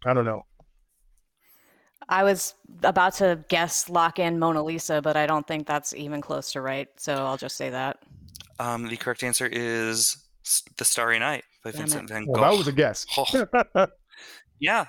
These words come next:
Speaker 3: it's there. It's, it's some cypress trees, but
Speaker 1: Okay.
Speaker 3: like, so many people think it's, there's, there's, there's, I've seen articles on this that people think it's a spooky castle. Maybe just 'cause they see it when they're young and don't think about it. I don't know. Um,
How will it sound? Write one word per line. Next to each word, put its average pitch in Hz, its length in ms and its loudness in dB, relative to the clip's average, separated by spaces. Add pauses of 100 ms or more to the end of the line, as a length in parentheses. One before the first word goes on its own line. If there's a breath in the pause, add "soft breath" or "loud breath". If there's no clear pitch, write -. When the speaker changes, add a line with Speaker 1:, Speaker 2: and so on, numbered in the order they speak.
Speaker 3:
it's 147 300 2
there. 143 260 2
It's, - 300 0
it's 135 240 -2
some 139 160 -6
cypress - 420 -6
trees, 107 380 -6
but 113 100 -4 (160)
Speaker 1:
Okay. 127 480 4
Speaker 3:
like, 123 140 -8
so - 240 -2
many 151 180 -2
people 143 240 -10
think 135 220 -8
it's, 135 160 -6
there's, 135 180 0
there's, 139 320 -2
there's, 135 300 -6
I've - 160 -12 (220)
seen 214 300 -2
articles 151 320 -12
on 104 140 -4
this 85 140 -6
that - 120 -14
people - 220 -20
think - 140 -16
it's - 80 -18
a 131 60 -14
spooky - 340 -10
castle. - 340 -14 (560 loud breath)
Maybe 170 140 0
just 175 160 2
'cause 135 100 -4
they 120 100 -2
see 110 140 0
it 104 60 -2
when 101 100 -8
they're 98 100 -8
young 98 200 -10
and 101 100 -16
don't - 100 -18
think 101 160 -18
about 101 180 -20
it. - 40 -20
I 135 80 -4
don't 143 40 -6 (100)
know. 101 80 -6 (640 loud breath)
Um, 117 360 -2